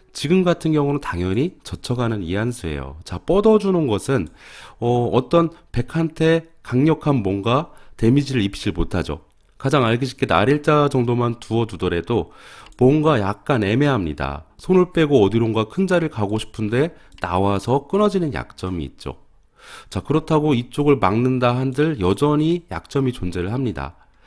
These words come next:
자, 그리고 중앙 쪽에서 뭔가 눌러가더라도 밀어두고 치받아두면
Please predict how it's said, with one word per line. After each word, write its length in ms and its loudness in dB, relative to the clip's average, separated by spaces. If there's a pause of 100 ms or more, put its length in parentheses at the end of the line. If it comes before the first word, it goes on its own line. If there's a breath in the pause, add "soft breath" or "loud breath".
(220 loud breath)
자, 180 -6
그리고 240 -2
중앙 380 0
쪽에서 280 0
뭔가 400 0
눌러가더라도 1080 0 (100)
밀어두고 920 -2
치받아두면 840 -4